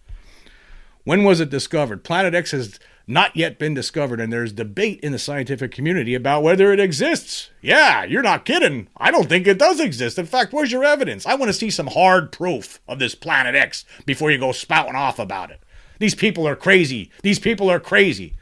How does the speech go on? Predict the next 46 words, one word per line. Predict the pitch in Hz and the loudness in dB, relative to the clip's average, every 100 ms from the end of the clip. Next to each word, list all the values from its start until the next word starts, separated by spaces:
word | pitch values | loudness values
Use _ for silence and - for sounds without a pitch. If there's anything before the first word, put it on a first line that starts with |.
| - _ - - _ _ _ _ _ _ _ _ | -18 _ -20 -20 _ _ _ _ _ _ _ _
Uh, | 107 113 110 | -10 -8 -8
the | 151 160 | -4 -2
prediction | 175 151 254 - 180 | 0 2 2 2 -2
in | - 156 | -2 -4
the | 143 131 | -4 -6
January | 117 165 175 160 147 | -2 0 0 -2 -4
twentieth | 127 170 170 143 135 | -6 -6 -4 -4 -4
issue | 151 147 | -6 -6
of | 120 113 | -6 -6
the | 123 | -6
Astronomical | 139 - 131 135 120 113 | -6 -8 -10 -8 -10 -12
Journal | 101 123 151 107 | -8 -6 -6 -6
is | 104 | -10
based | - 127 131 113 | -8 -6 -6 -10
on | 110 | -10
mathematical | 101 123 123 113 117 104 87 | -6 -6 -6 -8 -8 -10 -12
modeling. | 95 101 120 87 73 73 - - | -12 -8 -8 -8 -18 -20 -20 -20
And | 82 98 | -14 -12
then | 101 | -10
it | 98 110 | -10 -12
talks | 92 110 - | -10 -10 -8
about | 107 92 | -10 -6
what's | 110 127 | -4 -4
its | 127 - | -6 -10
name. | 110 135 113 73 - _ - - | -8 -8 -8 -12 -20 _ -20 -20
Uh, | - 95 | -14 -12
Batygin | 87 139 156 123 151 | -4 -2 -2 -4 -6
and | 139 | -6
Brown | 120 131 143 117 | -4 -4 -2 -4
nicknamed | 151 - 151 151 143 | -6 -6 -6 -6 -8
their | - 107 135 | -8 -6 -6
predicted, | - 110 90 233 - 90 - | -6 -6 0 0 0 -12 -12
predicted, | - 135 113 214 254 - 123 | -6 -6 0 2 2 0 -4
they're | 131 | -4
predicting, | 139 151 127 269 165 135 | -2 2 4 2 -2 -2
what | 180 | 0
are | 127 | 0
they, | 113 | -2
who, | 113 120 127 | -6 -8 -10
who | 139 208 | -4 0
are | 135 98 | 0 0
these | 90 87 87 | -10 -14 -18
people? | - 107 90 | -10 -10 -10
What | 107 117 | -12 -12
are | |
they, | 98 92 | -12 -14